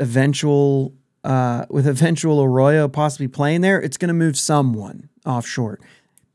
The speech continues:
Obviously, you say, "Well, it's gonna move, it's gonna move De La Cruz." But Elly actually looks better as far as metrics and, and whatever at third base.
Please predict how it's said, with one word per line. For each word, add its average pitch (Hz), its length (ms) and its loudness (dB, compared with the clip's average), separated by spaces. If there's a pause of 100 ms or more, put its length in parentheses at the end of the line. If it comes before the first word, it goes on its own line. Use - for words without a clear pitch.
(140)
Obviously, 131 460 0
you 127 80 -2
say, 120 240 0
"Well, 123 140 0
it's 123 120 -6
gonna 127 160 -4
move, 107 300 -6 (400)
it's 131 100 -8
gonna 120 160 -4
move 113 160 -6
De 110 140 -8
La 113 80 -10
Cruz." - 420 -6 (560)
But 143 120 0
Elly 175 300 4
actually 151 420 -2
looks 143 440 -2
better 151 480 2
as - 100 -6
far 135 200 0
as 123 100 -4
metrics 131 540 -2
and, 120 200 -2
and 120 160 0
whatever 123 380 0
at 139 100 -4
third 170 220 0
base. - 380 -4